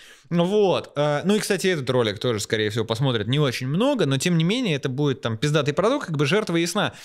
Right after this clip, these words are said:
Но все равно, если тебя глобально мало смотрят, это все равно значит, что оно не работает, потому что это как бы ровно то же самое, что пиздатые музеи, в которые никто не ходит. Смысл тогда?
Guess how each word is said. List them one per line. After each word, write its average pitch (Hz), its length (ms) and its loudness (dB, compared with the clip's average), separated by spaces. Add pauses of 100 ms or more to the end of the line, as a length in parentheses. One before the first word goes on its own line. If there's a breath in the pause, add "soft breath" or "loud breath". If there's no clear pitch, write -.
(120)
Но 175 120 4
все 170 120 0
равно, 214 320 0
если 165 220 0
тебя 175 160 0
глобально 151 840 0
мало 143 360 0
смотрят, 202 600 0 (180 loud breath)
это 170 180 2
все - 140 -4
равно 190 240 -2
значит, 180 240 -4
что - 160 -2
оно 160 120 0
не 160 100 0
работает, 151 500 0
потому 143 240 0
что 147 140 -4
это 143 80 -6
как 160 140 -2
бы 156 80 0
ровно 170 260 2
то 156 160 0
же 147 80 0
самое, 226 320 0
что 139 140 -6
пиздатые 151 420 -2
музеи, 151 320 0
в - 60 -6
которые 160 260 0
никто 160 220 0
не 170 100 0
ходит. 135 340 0
Смысл 147 360 0
тогда? 85 340 -6